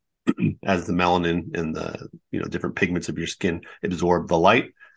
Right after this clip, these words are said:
they will get warm because of the higher power. So <clears throat> that was sort of the initial differentiator between the two. But all lasers fall underneath, uh, an umbrella, and I'll sh-, share my screen here,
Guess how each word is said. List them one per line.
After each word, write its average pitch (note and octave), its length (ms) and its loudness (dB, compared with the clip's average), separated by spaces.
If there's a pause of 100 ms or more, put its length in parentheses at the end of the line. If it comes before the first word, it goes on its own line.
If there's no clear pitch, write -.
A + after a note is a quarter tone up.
(120)
they - 100 4
will E2+ 180 2
get E2 220 -2
warm D#2 400 -6 (260)
because G2+ 300 -4
of D#2+ 80 -6
the - 60 -6
higher - 360 -4
power. - 380 -4 (420)
So F2 500 6 (220)
<clears throat> - 680 -4
that G#2 180 6
was G2 180 0
sort G2 200 4
of E2+ 120 0
the D#2+ 320 2 (600)
initial G2 440 2
differentiator E2+ 640 -2
between F#2 280 -2
the E2 80 -6
two. F#2+ 340 2 (440)
But G#2 260 4 (420)
all C#3 340 10
lasers G2+ 460 4
fall F#2+ 240 6
underneath, F2+ 440 0
uh, E2 320 2
an - 60 -2
umbrella, F2 400 6
and F2 80 2
I'll F2 100 2
sh-, - 260 -6
share - 280 0
my E2+ 120 0
screen F#2 380 0
here, E2+ 400 -4